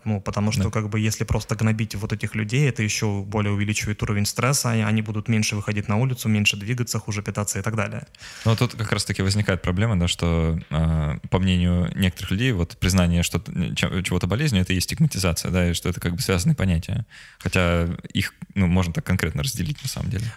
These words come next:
Speaker 1: Ну, да, я согласен. Нет, на самом деле в отношении вот признания болезни, выделения болезни, если вернуться все к тем же гинекологам и щитовидной железе, я как бы сделаю небольшой ф-,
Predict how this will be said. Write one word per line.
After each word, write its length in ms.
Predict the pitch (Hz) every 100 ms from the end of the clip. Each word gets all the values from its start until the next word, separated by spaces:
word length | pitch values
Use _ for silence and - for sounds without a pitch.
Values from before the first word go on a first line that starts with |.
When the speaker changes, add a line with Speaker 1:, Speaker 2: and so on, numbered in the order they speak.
| -
Speaker 1:
Ну, 180 | 131 151
да, 180 | 131 131
я 80 | 95
согласен. 400 | 143 143 104 123
Нет, 140 | 101
на 60 | 98
самом 200 | 127 151
деле 140 | 135
в 20 |
отношении 460 | 127 127 143 135 120
вот 240 | 113 117
признания 480 | - 123 127 123 113
болезни, 400 | 107 117 123 113
выделения 400 | 110 113 113 107
болезни, 560 | 98 104 165 170 101 98 110
если 300 | 104 98 101
вернуться 340 | 101 101 95 101
все 140 | 104
к 60 | -
тем 160 | 101
же 80 | 95
гинекологам 760 | 95 101 - 95 95 - 135 - -
и 60 |
щитовидной 480 | - - 101 98 101
железе, 440 | 101 113 104 98 101
я 340 | 104 98 101 -
как 120 | 104
бы 120 | 104 101
сделаю 320 | 104 95 95
небольшой 380 | 101 104 - 101
ф-, 280 | - -